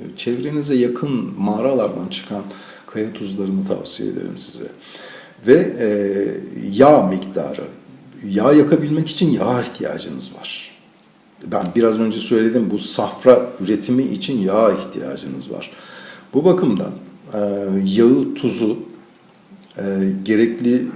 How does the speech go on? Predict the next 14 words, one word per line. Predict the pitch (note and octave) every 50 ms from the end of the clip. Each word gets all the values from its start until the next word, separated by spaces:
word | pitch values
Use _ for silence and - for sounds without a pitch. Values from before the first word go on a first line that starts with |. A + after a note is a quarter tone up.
| E2 F#2+
vitamin, | G2+ G2 - B2 G#2 G#2 A2 A2 A2
mineralleri | G#2+ G2 G2 G2 G2+ G2+ G2 G2 F#2+ F#2 F#2 F#2 F#2+ F#2+ F#2+ G2+ G2+ F#2+ F#2+ F#2+ G2
ve | G2+
enzimleri | F#2+ - - F2+ F#2 F#2 F#2 F#2+ F#2 F#2 F#2+ F#2 F#2+ F#2+ G2+ G2+ - - - - - - - - -
sebzelerden | - - - G2 F#2+ F#2+ G2+ G2 F#2+ F#2+ G2 G2+ G2+ G#2 G2+
elde | - - F#2+ F2+ F2+ F2 G2+ F2+
ederseniz | F#2 F2+ B2+ E3 F3+ F3+ - - B2+ D#3 G3+ G3+ - - - - - - - - _ _ _ - _ _ - -
zaten | - E2 F2+ F#2 G#2 - A#2+ A#2+
sindirim | A#2 - - A2 G#2+ A2 A2+ A#2+
sisteminiz | A#2 - - - - A2 G#2+ A2+ B2 A#2+ -
çalışmaya | - B2 A#2 A2+ - - A#2+ A#2 A#2+ A#2+
başlayacaktır | C3 C3 B2+ - - D#3 - G#3 G#3 - - - - - -
doğal | - - -
olarak. | - - - - - - - - - -